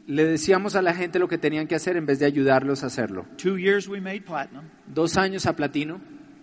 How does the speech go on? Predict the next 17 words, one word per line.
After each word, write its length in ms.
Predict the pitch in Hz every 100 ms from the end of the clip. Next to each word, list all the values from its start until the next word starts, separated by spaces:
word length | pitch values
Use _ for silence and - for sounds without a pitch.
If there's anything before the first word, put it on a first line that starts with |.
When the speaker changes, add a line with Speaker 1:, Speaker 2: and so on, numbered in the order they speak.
| -
Speaker 2:
Two 200 | 214 208
more 320 | 214 277 294
years 560 | 196 156 151 170 151
we 140 | 151 156
made 220 | 147 151
ruby. 440 | 151 151 120 123 165 - 135
Speaker 1:
Dos 260 | 165 170
años 280 | 180 175 165
más 220 | 175 202
a 60 | 190
rubí. 440 | 160 147 139 185 - - - - -
Speaker 2:
Three 260 | 165 214
more 260 | 233 190 160
years 680 | 127 139 139 143 147 - - - -
we 140 | 135 135
made 400 | 135 131 127 - - - - _ - _ _ _
emerald. 360 | 135 120 104 98